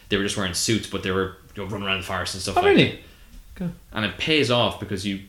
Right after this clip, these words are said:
Speaker 1: you, you can see that it's the, that that's the setup here. Um, and it, to give you an idea that the premise, um, Caesar, who is Andy Serkis's ape, is just trying to live peacefully with his sort of tribe of apes in the woods,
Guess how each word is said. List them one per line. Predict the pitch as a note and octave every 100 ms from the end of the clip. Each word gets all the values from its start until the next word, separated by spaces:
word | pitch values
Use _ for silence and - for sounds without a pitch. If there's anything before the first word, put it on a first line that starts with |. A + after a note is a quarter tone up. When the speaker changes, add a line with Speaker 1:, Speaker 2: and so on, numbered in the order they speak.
| - -
Speaker 1:
you, | G#2+ -
you | A2
can | G#2+ G2
see | - A2
that | G2+ F#2+
it's | - - -
the, | F#2 -
that | F2 -
that's | F2 -
the | F2
setup | - F#2+ E2+
here. | F#2 C2 - - -
Um, | F2 F2 E2+ E2+ - - - - - G#2
and | G2+
it, | - - - -
to | G#2+
give | B2+
you | A#2+
an |
idea | A#2 A#2
that | A2 G#2
the | F#2
premise, | C3 C3+ B2+ - - - - - -
um, | G#2+ G2 G2 F#2+ F2+ - - -
Caesar, | - B2 A2+ A2
who | G#2+
is | G2 G2+
Andy | G2
Serkis's | F#2 G#2 G2+ G2+ F#2
ape, | G2 F#2+
is | F#2
just | -
trying | G#2
to | G2
live | F#2
peacefully | - A#2 - G2+
with | G2
his | G2 G2
sort | - F2
of |
tribe | - F#2+ F2+
of | F#2
apes | F2+ -
in | F2
the | G2+
woods, | D3 C#3 - -